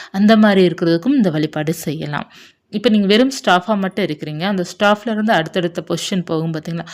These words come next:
அந்த பொசிஷனுக்காக நீங்க வழிபாடு செய்யும்போது நிச்சயமாக உங்களால வந்து ஒரு நல்ல ஒரு போஸ்டிங்ல உங்களால உட்கார முடியும், நல்ல சம்பள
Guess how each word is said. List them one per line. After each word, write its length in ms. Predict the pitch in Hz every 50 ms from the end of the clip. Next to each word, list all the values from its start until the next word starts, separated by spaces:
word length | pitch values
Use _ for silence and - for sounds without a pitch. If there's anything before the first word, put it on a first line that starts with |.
| - - - - _ -
அந்த 200 | - 175 165 165
பொசிஷனுக்காக 920 | 165 196 185 - - 220 214 214 233 220 214 214 - 208 214 208 - 247
நீங்க 200 | 254 240 208 160
வழிபாடு 420 | 151 - - 156 - 175 180 175 175
செய்யும்போது 360 | - 185 165 160 160 180 190
நிச்சயமாக 680 | 175 180 180 - - - 254 233 220 214 202 196 214 190
உங்களால 340 | 156 156 151 160 165 170 156
வந்து 300 | 160 156 156 160 233 302 349 - - - - - - - -
ஒரு 160 | - 175 170
நல்ல 260 | 165 170 170 180 196 226 240 226 185
ஒரு 220 | 160 156 160 160 156 156 160 - - - _ _ _ _ _
போஸ்டிங்ல 500 | - 214 208 - - - 190 175 170 190 226
உங்களால 320 | 233 190 160 160 160 160 156
உட்கார 260 | 156 - - 170 165 165
முடியும், 300 | 160 156 165 226 302 311
நல்ல 180 | 247 165 156 170
சம்பள 400 | - - 202 180 175 180 202 220